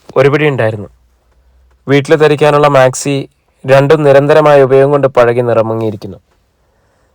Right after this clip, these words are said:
തന്റെ വീട്ടിലായിരുന്നെങ്കിൽ അത് പണ്ടേ ലക്ഷ്മി അമ്മ മക്കൾക്കായി കൊണ്ടുപോയേനെ. എവിടെയെങ്കിലും ഒരു തയ്യൽ പൊട്ടിയാൽ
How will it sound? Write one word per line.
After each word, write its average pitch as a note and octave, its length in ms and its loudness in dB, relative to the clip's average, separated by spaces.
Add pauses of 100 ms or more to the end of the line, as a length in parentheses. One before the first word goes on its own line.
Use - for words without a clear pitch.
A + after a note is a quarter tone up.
(140)
തന്റെ C#3 200 2
വീട്ടിലായിരുന്നെങ്കിൽ D#3 640 2
അത് C#3+ 100 4
പണ്ടേ C#3+ 320 2
ലക്ഷ്മി C#3 300 -2
അമ്മ C#3 160 0
മക്കൾക്കായി C3 480 0
കൊണ്ടുപോയേനെ. G#2+ 540 -6 (1000)
എവിടെയെങ്കിലും D3 540 2
ഒരു D3+ 80 0
തയ്യൽ C#3+ 340 2
പൊട്ടിയാൽ C3+ 460 -2